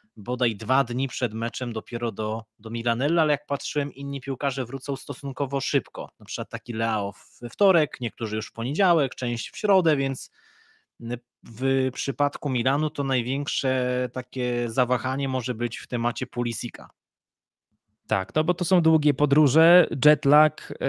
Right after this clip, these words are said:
Speaker 2: zakładamy, że nie ma żadnych urazów, no to E, gdyby te derby, gdyby to było cz-, nie czterdzieści osiem, a chociaż siedemdziesiąt dwie godziny na odpoczynek, na jakiś trening już, e,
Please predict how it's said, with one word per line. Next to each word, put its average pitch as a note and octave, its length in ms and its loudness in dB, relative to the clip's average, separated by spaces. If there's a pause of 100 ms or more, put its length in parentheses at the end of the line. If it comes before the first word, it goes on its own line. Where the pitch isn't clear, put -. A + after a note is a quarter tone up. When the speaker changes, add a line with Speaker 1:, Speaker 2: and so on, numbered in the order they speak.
(560)
Speaker 2:
zakładamy, E3+ 540 10
że D#3 120 8
nie E3 120 6
ma E3 80 8
żadnych D3 380 4
urazów, A2+ 460 4
no A#2+ 100 4
to C3+ 260 2 (640)
E, A#2+ 440 0 (300)
gdyby C3+ 760 4
te A#2+ 220 4
derby, B2+ 500 4
gdyby D3 300 0
to D3 140 0
było D3 160 2
cz-, - 200 -6
nie D3 140 6
czterdzieści C3+ 600 0
osiem, C3+ 320 0
a A#2 60 -2
chociaż B2+ 280 -2
siedemdziesiąt B2+ 580 0
dwie A#2 200 -2
godziny A#2 460 2 (560)
na A2+ 140 6
odpoczynek, C3 800 2
na B2 100 4
jakiś A#2+ 280 -4
trening C3 440 2
już, - 280 -6
e, - 140 -10